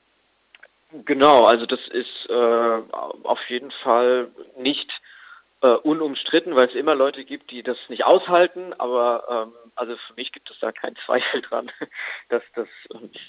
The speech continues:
ja, dass er halt einfach auf Männer gestanden hat und, ähm,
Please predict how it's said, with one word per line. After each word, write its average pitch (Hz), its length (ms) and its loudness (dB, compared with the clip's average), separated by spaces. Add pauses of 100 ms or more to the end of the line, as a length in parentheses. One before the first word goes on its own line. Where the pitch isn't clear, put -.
(120)
ja, 113 240 2 (440)
dass - 100 -16
er - 120 -4
halt 110 100 0
einfach 113 160 4
auf 113 160 0
Männer 120 220 -2
gestanden 104 500 -8
hat 110 200 -14
und, 110 460 -14
ähm, 110 420 -12